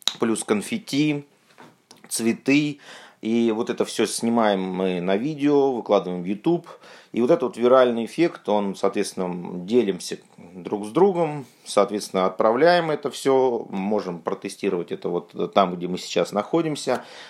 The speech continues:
А вообще этот, э, сервис, конечно, очень востребован,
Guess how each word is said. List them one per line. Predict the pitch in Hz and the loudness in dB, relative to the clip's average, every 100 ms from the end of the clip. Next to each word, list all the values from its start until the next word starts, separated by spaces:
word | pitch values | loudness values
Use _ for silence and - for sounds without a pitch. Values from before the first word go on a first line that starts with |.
| - | -2
А | 98 | 2
вообще | 98 - 139 139 | 2 0 0 2
этот, | 101 101 98 - | 2 0 0 0
э, | 101 95 | 2 2
сервис, | 95 123 107 95 | 4 0 0 -2
конечно, | 95 98 - | -2 -2 -2
очень | 95 - | -4 -2
востребован, | 87 95 - 123 110 95 87 | 0 0 0 -2 0 -2 -6